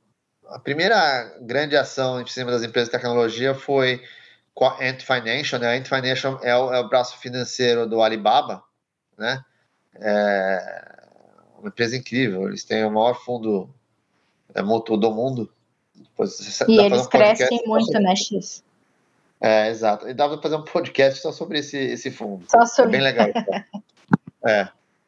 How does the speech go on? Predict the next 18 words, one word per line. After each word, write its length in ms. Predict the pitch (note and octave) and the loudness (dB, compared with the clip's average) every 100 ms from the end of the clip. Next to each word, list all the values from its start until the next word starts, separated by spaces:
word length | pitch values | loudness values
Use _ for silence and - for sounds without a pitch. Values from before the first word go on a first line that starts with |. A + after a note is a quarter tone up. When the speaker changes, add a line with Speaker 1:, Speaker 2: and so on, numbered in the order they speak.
| _ _ - | _ _ -6
Speaker 1:
É... 880 | G2 G2 G2 G2 G2+ G2 - - - - _ | 0 2 2 0 -2 -6 -10 -14 -20 -20 _
e 140 | A2+ B2+ | -2 2
o 100 | C3+ | 4
Ebal 340 | A2 G2+ F#2 | 4 2 0
chama 260 | - G2 F#2 | -4 -12 -12
o 20 | |
fundo. 280 | - F#2+ - _ _ _ _ | -12 -14 -14 _ _ _ _
Mas, 540 | C3+ D3 D#3 D#3 - - | 0 2 2 -2 -8 -4
é, 880 | D3 D3 C#3+ C#3 C#3 C3+ C3+ C3 B2+ _ _ _ | 2 4 4 4 4 4 2 0 -4 _ _ _
eles 200 | D3 D3 | -4 0
iam 100 | F#3 | 0
fazer 240 | F#3+ F3 F#3 | 0 0 2
o 100 | F#3+ | 2
I 60 | |
P 180 | F#3+ G3 | 0 0
O, 380 | D#3 E3 C#3+ - _ | 2 2 -2 -18 _
é... 1000 | B2 B2 A#2+ A#2 A2 A2 G#2+ G#2+ G#2 F#2+ - | -4 0 2 2 2 2 2 2 0 -4 -10
agora 340 | A#2 D3 D#3 | -12 -8 -8